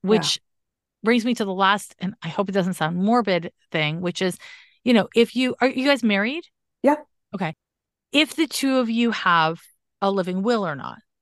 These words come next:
Speaker 2: you know
Speaker 1: We
Speaker 2: what a living
Speaker 1: do.
Speaker 2: will is. Okay,
Speaker 1: We do.
Speaker 2: great.
Speaker 1: Yeah,
Speaker 2: Great.
Speaker 1: I
Speaker 2: And
Speaker 1: just put all of that into place three months ago.
Speaker 2: That's what I wanna hear. It's very Saturn
Speaker 1: <laughs>
Speaker 2: returny of you. So for a person who's like,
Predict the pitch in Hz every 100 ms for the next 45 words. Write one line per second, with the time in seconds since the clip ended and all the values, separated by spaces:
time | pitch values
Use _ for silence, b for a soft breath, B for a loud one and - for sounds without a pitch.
0 | _ _ _ 214 214 202 180 165 156 143
1 | 113 - - 226 208 196 - 160 156 _
2 | - 180 175 202 254 240 - 254 226 214
3 | 196 185 180 170 190 175 170 - - _
4 | 202 185 170 160 - - - _ _ -
5 | 220 214 226 190 185 185 185 - - 247
6 | 262 247 247 247 240 262 247 160 151 90
7 | B B - 285 - 269 247 339 330 339
8 | 302 302